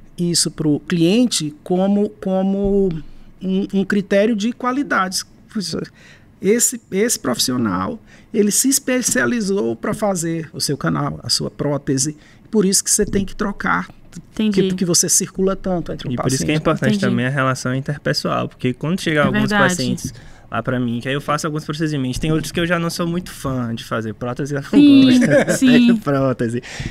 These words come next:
Speaker 3: Então, assim, mas o paciente ali já tem uma confiança em mim. Então, o mínimo que eu posso fazer é, pelo menos, ó,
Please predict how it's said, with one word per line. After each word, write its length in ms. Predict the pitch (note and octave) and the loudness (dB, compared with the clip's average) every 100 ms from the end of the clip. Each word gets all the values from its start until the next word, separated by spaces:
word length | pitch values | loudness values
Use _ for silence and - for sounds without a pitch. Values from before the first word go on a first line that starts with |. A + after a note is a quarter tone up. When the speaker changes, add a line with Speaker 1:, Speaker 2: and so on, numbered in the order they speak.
| - | -4
Speaker 3:
Então, 240 | D#3+ D3 F#3 | -4 2 2
assim, 140 | F3+ | 4
mas 140 | F3 | 2
o 40 | F3+ | 2
paciente 300 | F#3 F#3+ F#3+ | 2 2 2
ali 100 | F#3+ | 2
já 140 | G#3 | 2
tem 100 | G3 | 2
uma 60 | G3 | 0
confiança 500 | G3+ - F3 C#3+ D3 | -2 -2 -2 -2 -2
em 40 | |
mim. 240 | A#2 G#2+ A#2 | -2 -4 -6
Então, 180 | D3+ | -4
o 40 | F3 | -4
mínimo 260 | E3+ G#3 | -2 -2
que 60 | G#3+ | -2
eu 40 | |
posso 220 | G#3 F3 F3 | -2 -2 0
fazer 240 | D3 C#3+ | -2 0
é, 80 | D3+ | -2
pelo 180 | E3+ D#3+ | -2 -4
menos, 220 | E3 D3 | -2 -2
ó, 200 | A#2 | -2